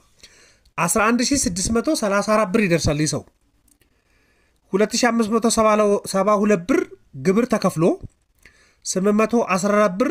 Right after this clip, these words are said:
የጡረታ አዋጥቶ ስምንት ሺህ ሁለት መቶ አርባ ስምንት ብር ይቀበላል ማለት ነው። ደረጃ አስራ ስድስት ላይ ያለ ሰራተኛ አስራ አንድ ሺህ ሦስት መቶ አምስት ብር የነበረው በበፊቱ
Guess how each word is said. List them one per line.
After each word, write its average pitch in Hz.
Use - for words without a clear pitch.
የጡረታ 190
አዋጥቶ 180
ስምንት 196
ሺህ 262
ሁለት 196
መቶ 208
አርባ 180
ስምንት 214
ብር 311
ይቀበላል 185
ማለት 127
ነው። -
ደረጃ 226
አስራ 262
ስድስት 247
ላይ 247
ያለ 233
ሰራተኛ 233
አስራ 220
አንድ 233
ሺህ 240
ሦስት 233
መቶ 220
አምስት 214
ብር 208
የነበረው 196
በበፊቱ 170